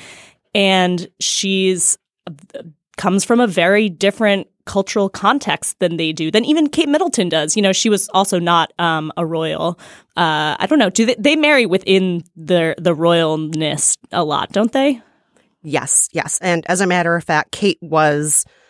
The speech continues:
Speaker 2: um, she was considered middle class based on royal standards, even though she came from a family of, th-, th-, they're a self-made millionaire family.
Speaker 1: <laughs>
Speaker 2: They have
Speaker 1: Okay.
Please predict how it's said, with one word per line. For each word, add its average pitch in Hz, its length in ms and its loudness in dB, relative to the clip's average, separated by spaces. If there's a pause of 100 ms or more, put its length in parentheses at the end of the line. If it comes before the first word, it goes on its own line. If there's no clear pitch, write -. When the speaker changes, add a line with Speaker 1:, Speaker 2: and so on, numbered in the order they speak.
(240)
Speaker 2:
um, 151 460 0
she - 120 -4
was 170 140 0
considered 175 360 -2
middle 147 340 0
class - 640 -2 (160)
based 156 400 -4
on 143 500 -4
royal 143 380 0
standards, 139 580 -2
even 139 160 -6
though 131 100 -4
she 143 140 -6
came 139 200 -4
from 131 140 -10
a 135 60 -6
family 131 460 -6
of, 117 160 -10 (200)
th-, - 140 -8
th-, - 140 -12 (300)
they're 208 120 4
a 196 60 2
self-made 180 500 0
millionaire 135 420 -4
family. 269 460 -2
Speaker 1:
<laughs> - 40 -14 (320)
Speaker 2:
They 180 100 0
have 180 280 -2
Speaker 1:
Okay. 277 300 0